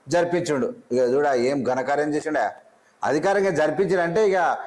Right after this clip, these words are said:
ప్రజల కడుపు నిన్నట్టే. ఆ, ఇంకోటి ఏం చేసిరా? తెలంగాణ మహనీయులకు గౌరవం ఇస్తా అన్న, ఇస్తాం అన్నాడు. పివి నరసింహారావును భారతరత్నకు సత్కరించాడు. వారే అవ్వ,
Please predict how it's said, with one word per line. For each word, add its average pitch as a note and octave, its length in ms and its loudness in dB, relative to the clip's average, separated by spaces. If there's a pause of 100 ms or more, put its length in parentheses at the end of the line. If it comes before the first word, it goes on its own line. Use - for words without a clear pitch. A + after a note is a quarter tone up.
(140)
ప్రజల E3 240 2
కడుపు F3 280 0
నిన్నట్టే. F3 680 0 (240)
ఆ, C3 180 -2
ఇంకోటి F3 360 0
ఏం F#3+ 100 0
చేసిరా? F#3+ 340 2 (580)
తెలంగాణ G#3 580 2
మహనీయులకు F3 640 0
గౌరవం D#3 440 2
ఇస్తా C#3+ 220 -2
అన్న, C#3+ 140 0
ఇస్తాం C#3 420 -2
అన్నాడు. F3 460 0 (500)
పివి A#3 220 4
నరసింహారావును F#3 640 0
భారతరత్నకు D#3+ 640 0
సత్కరించాడు. B2+ 520 -6
వారే B2+ 260 0
అవ్వ, B2 360 -2